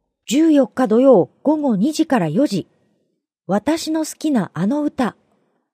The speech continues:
お気に入りの歌を口ずさみながら楽しいひとときを。十五名。神田ハートカフェ。岩本町二の十五の三、微笑みプラザ一階多目的ホール。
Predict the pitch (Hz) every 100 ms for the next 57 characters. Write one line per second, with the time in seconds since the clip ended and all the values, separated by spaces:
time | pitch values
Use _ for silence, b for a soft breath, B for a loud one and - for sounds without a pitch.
0 | _ 175 170 269 320 330 320 311 311 311
1 | 320 285 170 - - 285 285 294 302 302
2 | 269 202 175 - 151 311 - 311 254 -
3 | 285 302 - 202 147 - _ _ _ _
4 | _ _ _ - 311 302 294 294 262 156
5 | - _ _ _ _ _ _ _ _ _
6 | _ _ _ _ _ _ _ _ _ _
7 | - 277 320 320 294 233 294 - 330 302
8 | 320 180 - _ _ _ _ _ _ _
9 | - 190 285 302 320 320 - 302 269 277
10 | 339 269 254 302 294 277 214 - 233 185
11 | _ _ _ - 185 302 330 330 - 320
12 | 294 190 170 165 - 247 226 - 196 220
13 | 294 - 330 - - 330 277 170